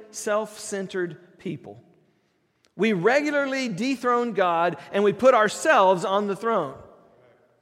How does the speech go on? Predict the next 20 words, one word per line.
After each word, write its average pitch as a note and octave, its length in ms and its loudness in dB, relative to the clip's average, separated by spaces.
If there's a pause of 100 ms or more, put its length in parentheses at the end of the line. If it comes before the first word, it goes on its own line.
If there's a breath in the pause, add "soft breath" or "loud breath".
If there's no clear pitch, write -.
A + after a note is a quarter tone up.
(1200)
And G#3 120 2
this A3+ 160 6
self-assertion C4 920 -2
against G#3 400 -2
the G#3+ 100 -4
eternal A#3+ 400 -2
God G3 380 -2 (200 loud breath)
who A3+ 160 0
fills E4+ 540 0
the E4 100 0
universe, A3 760 0 (760 loud breath)
it B3+ 160 0
earns D#4+ 400 4
his A3+ 240 0
wrath, D4 420 2
his A3+ 240 2
indignation, B3+ 800 0
and A3+ 140 -2
his G#3 180 -2
judgment. C#3+ 640 -6